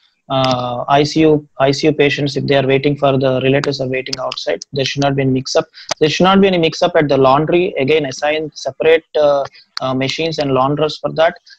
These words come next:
Washrooms we have discussed, especially the biomedical waste management services. You have to see that, uh, there is no mix-up, uh, at the sewage level, and canteen, Doctor Khalik has discussed, and maintain adequate staffing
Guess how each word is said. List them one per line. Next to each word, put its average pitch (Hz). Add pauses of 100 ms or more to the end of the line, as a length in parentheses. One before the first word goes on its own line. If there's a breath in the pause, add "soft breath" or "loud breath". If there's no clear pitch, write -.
(200)
Washrooms 147
we 143
have 127
discussed, 151 (340 loud breath)
especially 151
the 143
biomedical 151
waste 147
management 143
services. 143
You 139
have 135
to 135
see 165
that, 143 (100)
uh, 127
there 131
is 123
no 135
mix-up, 131 (380 loud breath)
uh, 131
at 127
the 127
sewage 151
level, 156
and 127
canteen, 143
Doctor 131
Khalik 135
has 127
discussed, - (340 loud breath)
and 196
maintain 196
adequate 175
staffing 190